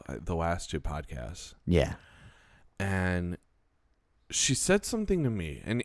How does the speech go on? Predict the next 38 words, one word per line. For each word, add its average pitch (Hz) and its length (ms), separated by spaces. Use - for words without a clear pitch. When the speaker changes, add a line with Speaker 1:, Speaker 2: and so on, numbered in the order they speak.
Speaker 1:
and 123 160
here's 135 320
something, 90 640
you 90 120
know, 78 200
my 113 140
wife 151 240
and 208 100
I 131 100
agree 85 680
a 87 80
lot 73 500
on 85 200
politics. 92 840
Um, 80 540
you 98 140
know, 82 320
she 117 240
cares 110 440
more 95 380
than 87 220
I 82 80
think 82 280
most 85 380
people, 92 300
but 87 200
not 73 280
quite 80 240
as 80 160
much 82 220
as 76 120
you 78 120
and 69 100
I 73 140
do 87 200
talking 85 420
politics. 90 680
Speaker 2:
Mm-hmm. 95 300